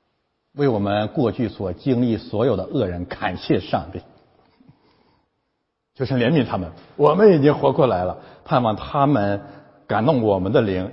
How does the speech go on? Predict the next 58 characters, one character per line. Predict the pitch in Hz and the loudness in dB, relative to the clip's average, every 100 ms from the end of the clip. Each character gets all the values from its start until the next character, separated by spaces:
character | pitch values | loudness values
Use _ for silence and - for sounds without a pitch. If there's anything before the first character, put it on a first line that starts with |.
| - | -8
也 | 104 101 | -2 -2
感 | 95 85 | -2 -4
动 | 85 | -8
他 | 85 92 87 | -10 -12 -12
们。 | - - _ _ _ _ _ _ _ _ _ _ _ _ _ _ _ _ _ _ _ _ _ _ _ _ - | -14 -18 _ _ _ _ _ _ _ _ _ _ _ _ _ _ _ _ _ _ _ _ _ _ _ _ -12
啊， | 95 92 92 | -6 -6 -6
说 | 113 | -4
到 | 104 | -4
哪 | 92 | -4
儿 | 80 | -8
了？ | 82 - - 127 | -14 -16 -6 -6
<laughs> | - - - | -6 -18 -20
说 | - 131 | -4 -2
到 | 113 - | -2 -4
拉 | 113 | -6
班 | 110 101 | -4 -6
啊， | 104 92 - - - | -6 -12 -16 -20 -4
这 | 165 | 0
个 | 151 | 0
分 | - 254 | 4 4
歧 | 294 170 | 6 4
在 | 151 | 2
哪 | 107 98 | 2 0
里 | 95 | -2
呢？ | 80 73 - _ _ _ _ - _ _ - _ | -6 -12 -18 _ _ _ _ -20 _ _ -20 _
就 | 247 | 0
是 | 196 156 - 190 | 0 -2 -6 -4
拉 | 202 | -2
班 | 202 214 | 2 4
这 | 214 | 4
个 | 190 | 2
动 | - - 294 135 | 2 2 4 4
作， | 123 | 2
很 | 120 117 | 0 0
多 | |
人 | 131 | 0
解 | - 92 | 0 -4
释 | 107 | -4
就 | 110 | -6
是 | 101 - | -6 4
这 | 214 175 | 8 8
小 | - 95 90 | 8 2 2
子 | 104 | -2
是 | - 139 | 0 0
一 | 107 107 | 0 2
个， | 123 95 - - - - - _ - | 2 0 -6 -20 -20 -20 -20 _ -10
绝 | 117 110 113 131 160 | -6 -4 0 -2 0
对 | 254 151 | 0 2
是 | 147 | 2
一 | 123 | 2
个 | 120 | 0
见 | - 143 113 | 2 2 0
财 | - 113 113 | -6 -4 -2
眼 | 113 87 95 | -2 -4 -8
开 | 123 110 | -4 -4
的 | 104 | -2
家 | - | -4
伙， | - 87 | -8 -12